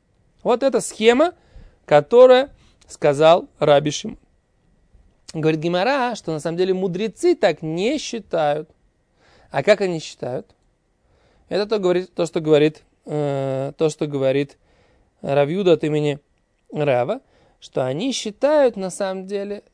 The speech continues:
что А может пользоваться Б,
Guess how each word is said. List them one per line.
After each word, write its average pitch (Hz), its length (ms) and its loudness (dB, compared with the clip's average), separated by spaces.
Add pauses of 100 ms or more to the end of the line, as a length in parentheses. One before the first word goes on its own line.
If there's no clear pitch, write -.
что 143 600 -4 (880)
А 190 400 6 (1300)
может 139 500 2
пользоваться 131 600 -6
Б, 143 260 -6